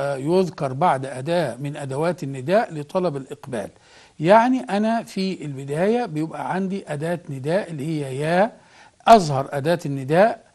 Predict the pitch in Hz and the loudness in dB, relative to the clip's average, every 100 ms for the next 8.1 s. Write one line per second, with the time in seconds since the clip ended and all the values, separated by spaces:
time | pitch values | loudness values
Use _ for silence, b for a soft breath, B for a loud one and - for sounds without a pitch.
0 | b b _ 151 - 202 180 147 135 143 | b b _ -4 2 2 2 -2 -4 -6
1 | 135 160 175 143 135 151 226 190 220 214 | -4 -2 -2 -4 -4 0 0 0 -2 -2
2 | 180 170 170 147 165 185 175 147 135 170 | -4 -8 -8 -4 -2 -2 -4 -6 -4 -4
3 | 180 _ _ 175 170 - 170 180 180 202 | -4 _ _ -12 -10 -6 -4 -2 0 0
4 | 175 135 - 175 185 208 247 - b b | 0 -4 -8 -2 4 4 2 -2 b b
5 | b b - 175 233 240 220 180 147 151 | b b 0 4 6 4 -6 -8 -6 -4
6 | 151 180 160 - 151 165 170 156 135 156 | -2 -4 -6 -8 -6 -4 -2 -4 -4 -4
7 | 156 156 127 147 151 151 165 - 139 120 | -4 -4 -4 -2 0 0 -4 -10 -8 -6
8 | 92 | -8